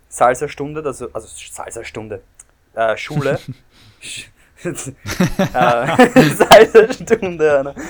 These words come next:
Speaker 1: Nein, ich war in der Salsa-Schule und hab mir so eine Show angeschaut. Und wie wir zurückgekommen sind, hätte ich's gern nachgeschaut. Das war ein Uhr in der Früh oder so, es wäre wahrscheinlich gerade erst der Main-Fight gewesen, aber The Zone funktioniert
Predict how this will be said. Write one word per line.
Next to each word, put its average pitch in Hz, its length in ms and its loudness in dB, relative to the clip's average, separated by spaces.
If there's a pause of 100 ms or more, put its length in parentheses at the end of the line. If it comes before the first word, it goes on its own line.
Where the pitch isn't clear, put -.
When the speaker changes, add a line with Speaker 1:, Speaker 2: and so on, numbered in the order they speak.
(400)
Speaker 1:
Nein, 151 260 2
ich 156 60 -12
war 147 80 6
in 196 100 4
der 139 100 -2
Salsa-Schule 156 920 4
und 156 140 -2
hab 143 180 6
mir 147 100 -2
so 139 140 2
eine 135 220 2
Show 156 260 0
angeschaut. 127 580 0 (560)
Und 135 540 -2
wie 139 100 -12
wir 135 120 -8
zurückgekommen 139 460 -6
sind, 139 180 -10
hätte 139 180 -8
ich's - 140 -14
gern 123 180 -2
nachgeschaut. 131 680 -2 (100)
Das 117 120 -18
war 107 240 -2
ein 110 280 -12
Uhr 127 120 -10
in 113 100 -8
der 113 100 -12
Früh 120 160 -12
oder 110 100 -12
so, 120 120 -10
es 113 120 -8
wäre 110 160 -2
wahrscheinlich 110 320 -10
gerade 107 180 -4
erst - 140 -8
der 110 60 -4
Main-Fight 110 500 -6
gewesen, 113 320 -10
aber 110 180 -4
The 117 80 -10
Zone 131 440 -6
funktioniert 135 520 -12